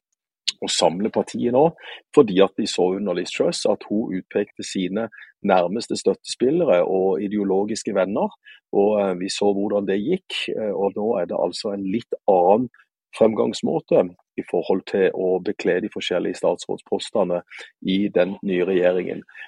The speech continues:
Og Braverman ligger langt oppe til høyre, har vært en støttespiller for Truss. Så får vi se hvordan dette går fremover, men at det sikkert vil bli stilt flere spørsmål, både med denne kontroversielle saken som, som Øyvind snakket om her,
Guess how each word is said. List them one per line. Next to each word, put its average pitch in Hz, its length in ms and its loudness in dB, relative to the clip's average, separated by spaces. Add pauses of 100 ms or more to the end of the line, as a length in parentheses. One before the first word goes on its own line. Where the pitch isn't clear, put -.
(100)
Og 107 340 8
Braverman 151 520 2
ligger 117 260 2
langt 131 380 2
oppe 127 220 -6
til 127 140 -2
høyre, 139 440 0
har 120 160 0
vært 117 180 -6
en 127 120 -6
støttespiller 123 600 -4
for - 140 -8
Truss. 208 280 -2 (280)
Så 117 120 2
får 123 160 2
vi 113 80 -6
se 107 200 0
hvordan 101 320 -2
dette 107 300 -8
går 107 240 0
fremover, 123 440 2
men 95 240 -4
at - 80 -10
det 87 120 -12
sikkert 104 340 -8
vil 104 160 -4
bli 95 80 -8
stilt - 340 -6
flere 107 300 2
spørsmål, - 500 -2 (400)
både 104 320 4
med 143 120 0
denne 101 180 -2
kontroversielle 101 760 -2
saken - 560 0
som, 104 320 -6
som 107 260 -6
Øyvind 92 340 -2
snakket 101 320 -2
om 98 120 0
her, 170 220 0